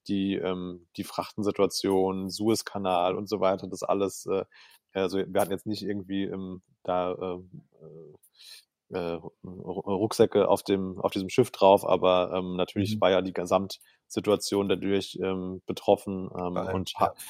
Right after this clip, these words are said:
Speaker 1: Hafenschließungen in verta-, äh, verschiedenen Teilen der Welt, Containerengpässe und so weiter und so weiter. Das hat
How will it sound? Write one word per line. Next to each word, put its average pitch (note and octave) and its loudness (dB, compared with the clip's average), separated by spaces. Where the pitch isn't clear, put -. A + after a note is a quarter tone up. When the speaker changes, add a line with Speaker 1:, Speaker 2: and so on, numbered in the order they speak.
Speaker 1:
Hafenschließungen A2 4
in G2 -2
verta-, G#2 -2
äh, G2+ 2
verschiedenen G2 -6
Teilen G2 2
der F#2+ 2
Welt, F#2 6
Containerengpässe F#2+ -4
und A#2+ 0
so G#2 -2
weiter F#2+ 4
und F#2 -6
so F#2 -6
weiter. F#2 2
Das F#2 -6
hat G2 -6